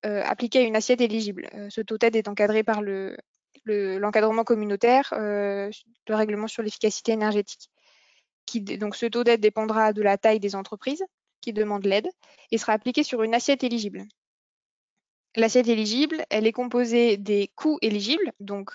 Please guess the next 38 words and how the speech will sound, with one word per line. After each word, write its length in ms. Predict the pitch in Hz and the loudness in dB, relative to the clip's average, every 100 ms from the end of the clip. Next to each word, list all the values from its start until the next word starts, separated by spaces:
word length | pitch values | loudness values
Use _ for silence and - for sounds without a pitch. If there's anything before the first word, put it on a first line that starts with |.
| - | -8
euh, 320 | 196 190 190 | -6 -4 -4
dans 100 | 196 | 0
les 100 | 214 | 0
trois 160 | 220 240 | 0 0
millions 200 | 240 240 | 0 0
d'euros 200 | 233 233 | 2 2
dont 120 | 220 | 0
je 80 | 208 | -4
vous 80 | 214 | -2
parlais 260 | 214 214 | 2 2
tout 140 | 202 - | 0 -2
à 80 | 202 | 2
l'heure, 260 | 220 294 - - - - - _ | 4 4 -2 -20 -20 -20 -20 _
vous 140 | - 226 | -2 2
avez 280 | 226 240 - | 4 2 0
une 160 | 240 240 | -6 -4
partie, 560 | 247 - - 262 247 - | -2 -2 -2 -4 -4 -4
euh, 520 | 202 202 196 - - - | -4 -4 -6 -8 -12 -14
de 120 | 208 226 | -4 0
dépenses 420 | 214 214 214 - - | 2 0 -2 -8 -4
inéligibles 500 | 247 240 220 226 208 | 0 2 2 4 2
et 40 | |
de 60 | 196 | 2
dépenses 340 | 214 208 208 | 0 0 -2
éligibles. 440 | - 220 196 240 285 | -4 -4 -2 -2 -2
Une 60 | |
fois 140 | 240 233 | -2 -2
qu'on 160 | 220 | -2
aura 160 | 214 214 | 0 -2
fait 160 | - 214 | 0 0
le 60 | |
tri, 280 | - 254 294 - - - _ _ _ | 0 -4 -4 -6 -18 -20 _ _ _
on 100 | 226 | -2
aura 200 | 220 208 | 0 0
uniquement 280 | 240 254 254 | 0 -2 0
les 140 | 233 | 0
coûts 180 | 214 262 | -2 0
éligibles 480 | 233 208 208 277 302 | 0 0 0 0 -2